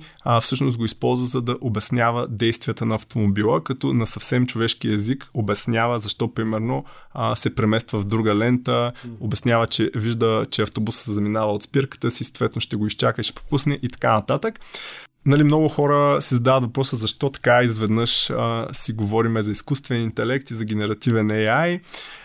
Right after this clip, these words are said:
Speaker 1: Причината е, че се случиха някои интересни промени последните няколко години,
Speaker 2: Мгм.
Speaker 1: а, и всъщност най-вече, а, миналия ноември и декември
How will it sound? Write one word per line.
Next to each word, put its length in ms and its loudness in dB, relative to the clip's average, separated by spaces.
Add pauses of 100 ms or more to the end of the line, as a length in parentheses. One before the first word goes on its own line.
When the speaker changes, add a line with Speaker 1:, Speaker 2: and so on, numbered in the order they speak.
(180)
Speaker 1:
Причината 600 2
е, 100 4
че 160 2
се 120 2
случиха 440 0
някои 320 2
интересни 540 0
промени 640 -2
последните 480 0
няколко 360 -2
години, 440 2
Speaker 2:
Мгм. 400 -8
Speaker 1:
а, 180 4
и 180 4
всъщност 420 0
най-вече, 880 0
а, 380 -6
миналия 460 -2
ноември 380 -2
и 60 -8
декември 560 -2